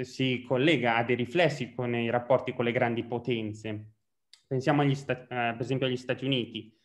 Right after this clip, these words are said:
Una, volevo chiedere proprio questo,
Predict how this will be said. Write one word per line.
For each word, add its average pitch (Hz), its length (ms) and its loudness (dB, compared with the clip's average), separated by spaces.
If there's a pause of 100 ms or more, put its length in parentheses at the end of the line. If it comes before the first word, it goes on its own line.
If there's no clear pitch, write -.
(300)
Una, 131 320 0
volevo 127 320 2
chiedere 135 300 2
proprio 135 300 -2
questo, 117 680 2